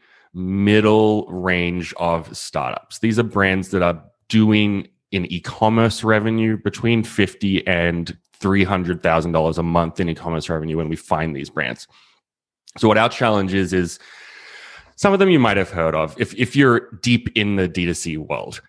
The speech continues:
Uh, Trophy Skin was a big success of mine. Hammett Handbags did very well. Grassroots Co-op, still a client of mine. Um, that's, they're in the D two C world.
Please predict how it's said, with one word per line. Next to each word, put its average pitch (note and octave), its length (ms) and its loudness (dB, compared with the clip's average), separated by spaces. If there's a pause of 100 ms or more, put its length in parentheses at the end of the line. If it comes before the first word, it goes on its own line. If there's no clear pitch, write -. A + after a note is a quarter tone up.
(100)
Uh, E2 180 -2
Trophy A#2 420 0
Skin A2+ 320 0
was G#2+ 120 2
a G2+ 60 0
big F#2 180 0
success F2 380 -4
of F2 120 -2
mine. F2 240 0
Hammett G2 360 -2
Handbags F2 800 0
did D#2+ 180 -6
very E2 160 0
well. D#2+ 360 0
Grassroots G2+ 500 -2
Co-op, F2 600 0 (320)
still F2 300 0
a F2 40 0
client E2 320 -2
of D2+ 120 -4
mine. D#2+ 520 -4 (360)
Um, D2+ 220 -6
that's, G2+ 300 -2
they're A2 200 4
in A#2 80 2
the A2+ 80 2
D G2 120 2
two F#2+ 80 0
C F2+ 240 -4
world. E2+ 460 2